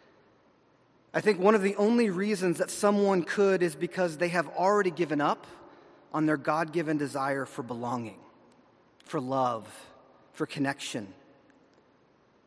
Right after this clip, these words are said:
Villains don't just wake up as villains.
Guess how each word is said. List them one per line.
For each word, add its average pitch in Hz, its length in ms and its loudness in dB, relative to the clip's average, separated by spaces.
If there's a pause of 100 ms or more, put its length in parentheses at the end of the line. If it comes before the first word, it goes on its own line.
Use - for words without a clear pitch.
(100)
Villains 208 480 6
don't 196 240 4
just 185 280 -2
wake 160 300 2
up 170 160 2
as 131 220 -6
villains. 127 680 -4